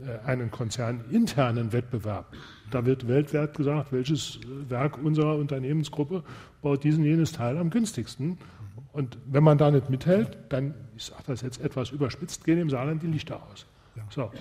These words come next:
Speaker 1: Für diese Werke brauchen wir den technisch orientierten Nachwuchs.
Speaker 2: Ja.
Speaker 1: Und den, den brauchen wir zahlenmäßig und den brauchen wir qualitativ.
Speaker 2: Aber schauen Sie mal, wenn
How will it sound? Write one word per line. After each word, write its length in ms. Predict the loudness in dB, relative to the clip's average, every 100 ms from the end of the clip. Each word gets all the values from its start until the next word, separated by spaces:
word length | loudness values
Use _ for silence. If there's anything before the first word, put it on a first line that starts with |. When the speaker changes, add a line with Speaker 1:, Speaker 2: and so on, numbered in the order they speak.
| -16 -20 -4
Speaker 1:
Für 200 | 4 4
diese 640 | 2 2 6 8 8 4
Werke 340 | 4 4 4 -2
brauchen 540 | -4 -2 0 0 0
wir 140 | 0 0
den 440 | 0 0 0 0
technisch 480 | 0 0 -2 -6 -6 -6
orientierten 720 | -2 -2 -2 0 -2 -2 -6
Nachwuchs. 640 | -4 -4 -4 -6 -6 -10 -20 -20 -20 -20
Speaker 2:
Ja. 80 | -18 -6
Speaker 1:
Und 240 | -6 2
den, 400 | 4 4 0 -6 -18 -20 -20 _ -4
den 100 | -2
brauchen 240 | 2 2
wir 100 | 2
zahlenmäßig 720 | 0 2 4 4 2 0 -2 -4
und 140 | -4
den 140 | -2
brauchen 180 | -2 -2
wir 80 | -2
qualitativ. 800 | 0 2 2 0 -2 -4 -6 -8
Speaker 2:
Aber 120 | -14 -8
schauen 140 | -6
Sie 100 | -4
mal, 160 | -2 0
wenn 180 | 0